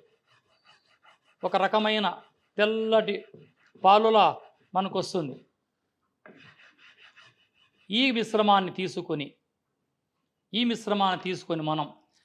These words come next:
ఇలా తలకి ఇలా మర్దన చేసుకొని, ఇలా కళ్ళే పడిస్తే కాస్త మండుతుంది.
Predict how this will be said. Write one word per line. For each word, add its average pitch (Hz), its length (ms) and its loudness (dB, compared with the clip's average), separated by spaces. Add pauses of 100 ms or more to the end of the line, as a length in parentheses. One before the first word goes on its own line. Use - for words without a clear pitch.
(180)
ఇలా 185 340 4
తలకి 180 400 2 (520)
ఇలా 180 260 4
మర్దన 170 580 -2
చేసుకొని, 160 720 -6 (1700)
ఇలా 160 220 -4 (1400)
కళ్ళే 170 260 -2
పడిస్తే 170 600 -4 (600)
కాస్త 165 260 -2
మండుతుంది. 165 760 -8